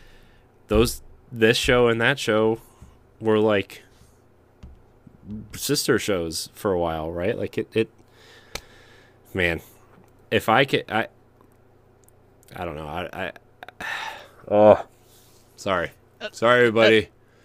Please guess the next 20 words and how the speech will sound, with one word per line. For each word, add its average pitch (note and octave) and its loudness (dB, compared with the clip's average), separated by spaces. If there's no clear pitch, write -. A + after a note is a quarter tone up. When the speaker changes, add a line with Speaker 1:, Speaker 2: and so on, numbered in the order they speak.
Speaker 2:
uh, - 2
<laughs> - -20
Speaker 1:
So - 0
Speaker 2:
shout A#3 4
Speaker 1:
many D4+ 4
Speaker 2:
out G3 -4
to G#3+ -2
Speaker 1:
good - 0
Speaker 2:
Fallen, E3 -2
Speaker 1:
memories. F3 -8
Speaker 2:
right. D3 -12
Shout C#4+ -6
out C4 -2
to E3+ -2
Fallen C#3+ -2
Little C3 -4
Angel. B2 -2
Uh, A#2 -2
part C3+ -2
of, B2+ -2